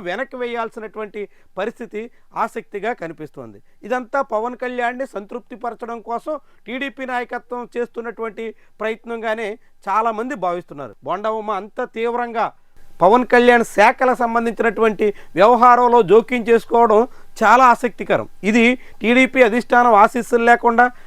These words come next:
ఆ పార్టీ పెద్దల ప్రోద్బలం లేకుండా జరిగే పని కాదు అన్నది చాలామంది మాట. అయితే ఇప్పుడు టీడీపీ అధిష్టానం పవన్ కళ్యాణ్ మీద ఒక ఎత్తేసి మళ్ళీ పవన్ కళ్యాణ్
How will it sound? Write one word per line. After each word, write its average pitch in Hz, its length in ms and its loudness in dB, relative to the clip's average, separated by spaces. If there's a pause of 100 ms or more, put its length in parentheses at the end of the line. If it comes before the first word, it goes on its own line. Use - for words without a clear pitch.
(260)
ఆ - 20 8 (140)
పార్టీ 240 280 2 (180)
పెద్దల 202 340 6 (400)
ప్రోద్బలం 240 580 4
లేకుండా 254 440 2
జరిగే 240 260 4 (100)
పని 220 220 0
కాదు 233 260 4 (440)
అన్నది 285 240 2 (100)
చాలామంది 220 580 4
మాట. 147 180 -2 (460)
అయితే 233 260 6 (360)
ఇప్పుడు 262 260 6 (380)
టీడీపీ 269 420 2
అధిష్టానం 262 520 4
పవన్ 240 280 4
కళ్యాణ్ 262 340 4
మీద 254 160 4
ఒక 208 180 -6
ఎత్తేసి 247 560 2 (420)
మళ్ళీ 254 200 4 (100)
పవన్ 262 280 6
కళ్యాణ్ 269 280 6